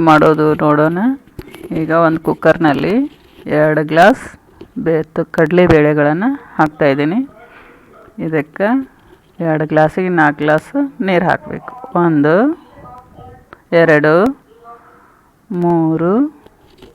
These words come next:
ನಾಲ್ಕು, ನಾಲ್ಕು ಗ್ಲಾಸ್ ನೀರು ಹಾಕಿ ಒಂದು ಸ್ಪೂನ್ ಎಣ್ಣೆ ಹಾಕಬೇಕು. ಯಾಕಂದರೆ ಚಿ-, ಬೇಳೆಗಳು ಚೆನ್ನಾಗಿ ಬೇಯ್ತಾವೆ. ಈ ಕುಕ್ಕರ್ನ ಮುಚ್ಚಳ ಮುಚ್ಚಿ ಒಲೆ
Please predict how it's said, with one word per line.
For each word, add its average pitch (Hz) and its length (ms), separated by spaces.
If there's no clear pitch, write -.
ನಾಲ್ಕು, 175 560
ನಾಲ್ಕು 160 240
ಗ್ಲಾಸ್ 151 260
ನೀರು 170 220
ಹಾಕಿ 156 300
ಒಂದು 196 220
ಸ್ಪೂನ್ 165 360
ಎಣ್ಣೆ 147 300
ಹಾಕಬೇಕು. - 480
ಯಾಕಂದರೆ 165 460
ಚಿ-, - 120
ಬೇಳೆಗಳು 156 400
ಚೆನ್ನಾಗಿ 160 440
ಬೇಯ್ತಾವೆ. 220 420
ಈ 160 40
ಕುಕ್ಕರ್ನ 156 600
ಮುಚ್ಚಳ 165 240
ಮುಚ್ಚಿ 151 320
ಒಲೆ 165 180